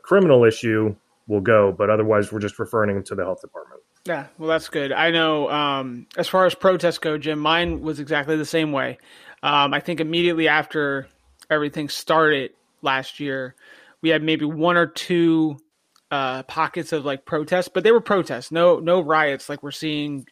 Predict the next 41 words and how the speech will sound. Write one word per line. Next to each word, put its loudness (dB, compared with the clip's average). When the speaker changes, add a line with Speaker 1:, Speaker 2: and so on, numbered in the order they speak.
Speaker 2:
on -4
the -6
media. -10
They -4
were 0
just -14
protest -6
signs, 2
people -6
standing 0
on -4
street -6
corners, -6
and -8
all 4
we 0
were 2
doing 0
was -4
making -6
sure -2
that, -2
A, 0
no 0
one -2
stood 2
in 0
the -4
roadway 4
for -10
safety -4
purposes, -4
and -4
that -4
no 0
one, 0
anti-agitators 0
were -8
there -2
to -14
kinda -6